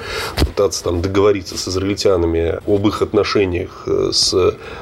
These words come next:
арабскими соседями и внутри, так сказать, э, палестино-израильском, э, урегулировании, как там, чтобы Советский Союз мог, э, способствовать этому регулированию, э, вот насколько это погранично? Вообще не погранично совершенно.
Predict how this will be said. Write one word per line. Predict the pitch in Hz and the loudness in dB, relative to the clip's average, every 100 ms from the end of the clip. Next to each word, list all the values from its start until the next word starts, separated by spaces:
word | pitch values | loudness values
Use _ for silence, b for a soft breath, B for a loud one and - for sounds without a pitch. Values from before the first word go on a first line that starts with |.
| B | B
арабскими | - 90 87 101 92 - 95 | 2 2 4 2 2 -2 -4
соседями | 90 95 - 95 87 82 87 | -2 -2 -2 -4 -2 -2 -2
и | 85 | 0
внутри, | 98 98 92 | 0 0 -4
так | 90 85 | -6 -6
сказать, | - - - - B B B - | -2 -2 -4 -10 B B B 0
э, | 92 85 | 2 2
палестино-израильском, | 95 98 - 95 92 92 90 82 - 85 80 | -2 -2 0 2 2 4 2 2 -2 -2 0
э, | 85 90 | 2 2
урегулировании, | 87 92 92 147 180 120 92 | 2 0 2 2 4 4 2
как | 85 - - | -2 -6 -2
там, | 87 82 87 87 | 0 0 -4 -8
чтобы | 85 | -6
Советский | 87 85 85 - | 0 0 0 -2
Союз | - 87 82 - | 0 2 0 0
мог, | 85 - - | -2 -2 -6
э, | 87 85 | 0 0
способствовать | - - - 90 - 87 | 0 -2 -2 -6 -4 -2
этому | - - 90 | -2 0 -2
регулированию, | 87 95 160 151 95 80 B B B | 0 2 4 4 2 -2 B B B
э, | - 90 87 | -2 2 4
вот | 87 95 110 | 4 2 2
насколько | 107 151 120 - | 0 2 2 2
это | - | -2
погранично? | 85 87 95 101 82 - | -2 0 4 2 0 -2
Вообще | - - | 0 2
не | 185 113 | 2 2
погранично | 104 117 190 180 160 - | 2 2 2 -2 -6 -6
совершенно. | - 127 127 135 95 | -2 0 2 2 0